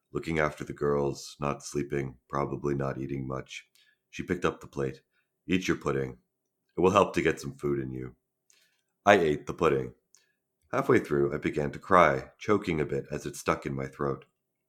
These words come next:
Gran refilled my cup with more tea and poured another dollop of brandy in on top of it. "Drink that down," she repeated. I took a swallow. I didn't mean to say anything, but I found myself talking anyway.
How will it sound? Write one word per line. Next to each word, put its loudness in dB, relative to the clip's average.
Gran 6
refilled 4
my 6
cup -4
with -8
more 4
tea -4
and -10
poured 6
another 4
dollop 4
of -12
brandy 2
in -6
on -6
top -4
of -10
it. -18
"Drink 0
that -2
down," -14
she -6
repeated. -4
I -2
took 0
a 2
swallow. 2
I 2
didn't 4
mean 4
to -6
say 2
anything, -2
but -8
I -2
found 2
myself 2
talking 0
anyway. -2